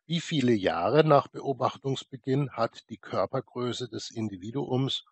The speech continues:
um fünfzig Prozent zugenommen? Hierfür bekommen Sie vier Verrechnungspunkte. Lösung von Aufgabenteil zwei eins C.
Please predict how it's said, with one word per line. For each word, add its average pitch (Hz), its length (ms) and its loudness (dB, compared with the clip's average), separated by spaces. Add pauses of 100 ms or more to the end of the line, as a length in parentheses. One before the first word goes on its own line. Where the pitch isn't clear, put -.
(220)
um 156 140 0
fünfzig - 720 -4
Prozent 87 560 -8 (100)
zugenommen? 90 640 -8 (400)
Hierfür 101 440 -8
bekommen 90 400 -10
Sie - 120 -16
vier - 240 -12
Verrechnungspunkte. - 1120 -12 (1300)
Lösung 117 440 2
von 139 200 -4
Aufgabenteil 95 1000 -2
zwei - 380 -6
eins 90 440 -2
C. 107 380 -2